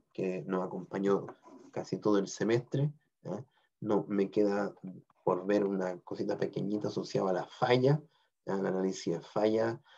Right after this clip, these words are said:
la próxima sesión, pero ya estaríamos ya listos con prácticamente el noventa por ciento de lo que entraría en el certamen, ¿ya?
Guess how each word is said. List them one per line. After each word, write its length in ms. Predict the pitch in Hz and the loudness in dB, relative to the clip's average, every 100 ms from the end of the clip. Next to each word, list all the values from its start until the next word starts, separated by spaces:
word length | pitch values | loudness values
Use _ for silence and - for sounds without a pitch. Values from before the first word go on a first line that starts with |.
| - _ | -20 _
la 120 | 98 | 0
próxima 400 | 101 104 - 107 | 2 0 2 0
sesión, 420 | 104 107 - 135 139 | 2 0 4 4 6
pero 160 | 107 | 4
ya 140 | 101 101 | 6 4
estaríamos 600 | - 98 98 98 101 101 _ _ _ 95 | 2 2 2 2 0 -6 _ _ _ -2
ya 160 | 92 - | -2 -2
listos 720 | 98 92 120 139 - 151 156 - _ _ _ | -4 2 2 2 2 2 2 0 _ _ _
con 640 | 110 117 113 110 110 107 - | 0 0 0 -4 -6 -8 -6
prácticamente 680 | 110 101 104 98 101 104 - | -6 -4 -4 0 2 0 -2
el 80 | 95 | -2
noventa 400 | 95 110 117 104 | 2 0 2 2
por 140 | 107 | 2
ciento 320 | - 117 113 | 2 -2 4
de 120 | 113 107 | 4 6
lo 200 | 104 - | 2 0
que 120 | 104 | -2
entraría 440 | 101 - 101 101 | -2 -2 0 4
en 80 | 113 | 4
el 100 | 107 | 2
certamen, 520 | - 113 - 92 165 _ _ _ _ _ _ _ _ _ _ _ _ _ - | 2 2 2 -2 -6 _ _ _ _ _ _ _ _ _ _ _ _ _ -4
¿ya? 260 | 160 - | -4 -4